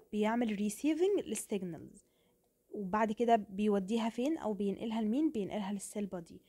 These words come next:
السيل بودي بيعمل ايه؟ بيعمل ان هو بي-، بي-، بينقل السيجنال دي للاكسون. أم... اوكي، الاكسون بقى بياخد السيجنال او الامبولس ده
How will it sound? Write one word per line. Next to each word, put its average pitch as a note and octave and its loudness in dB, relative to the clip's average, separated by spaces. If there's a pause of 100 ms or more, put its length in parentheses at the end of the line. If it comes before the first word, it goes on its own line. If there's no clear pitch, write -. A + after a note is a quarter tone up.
(320)
السيل A#3+ -2
بودي A#3 2
بيعمل A3+ 2
ايه؟ E4 2
بيعمل A3 0
ان G3+ -2
هو A3 2
بي-، F#3 -6
بي-، F#3 -4
بينقل G3 -4
السيجنال B3+ -2
دي D#4 4
للاكسون. F#3 -4 (800)
أم... G#3 2 (520)
اوكي، F#3+ -6
الاكسون C#4 4
بقى D#4 8
بياخد C#4+ 6
السيجنال D4 2
او B3 4
الامبولس C#4 -2
ده D#4+ 2